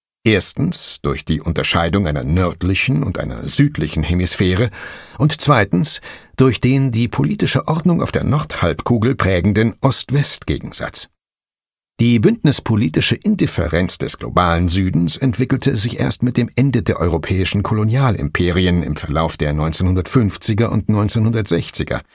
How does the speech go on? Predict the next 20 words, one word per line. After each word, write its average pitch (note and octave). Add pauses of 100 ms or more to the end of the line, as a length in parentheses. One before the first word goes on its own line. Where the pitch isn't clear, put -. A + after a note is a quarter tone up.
(340)
wobei B2+
einige E3
der A2+
Entkolonisierungskriege B2+
bereits A2+
Stellvertreterkriege E2
zwischen -
Ost -
und -
West -
waren. - (560)
Die -
eigentliche D3+
Ära A2
der D2+
Proxy F#2+
Wars F2
aber G#2
begann A#2
danach. C#2+